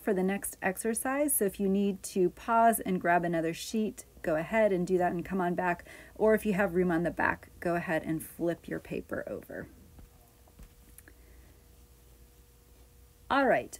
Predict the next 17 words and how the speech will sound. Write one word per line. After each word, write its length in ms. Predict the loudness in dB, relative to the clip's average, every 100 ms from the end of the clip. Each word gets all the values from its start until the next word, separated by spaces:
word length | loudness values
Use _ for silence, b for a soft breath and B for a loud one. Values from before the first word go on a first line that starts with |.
| -8
we 280 | 10 12 12
have 100 | 8
been 160 | 8 8
talking 440 | 8 4 4 2
about 320 | 4 6 4 0
fractions 1400 | -12 2 6 6 2 -2 0 2 4 4 6 6 4 2 B B B B -2
as 460 | 4 8 8 8 4
one 420 | -2 2 6 8
whole 420 | 8 6 6 6
being 340 | 6 4 4 2
either 520 | 0 2 2 2 0
maybe 300 | 0 0 2
a 80 | 0
whole 240 | 0 -2
fraction 480 | -2 -4 -6 -8 -4
circle 840 | -2 2 4 4 2 2 2 0 -2
or 500 | -2 0 0 -2 -4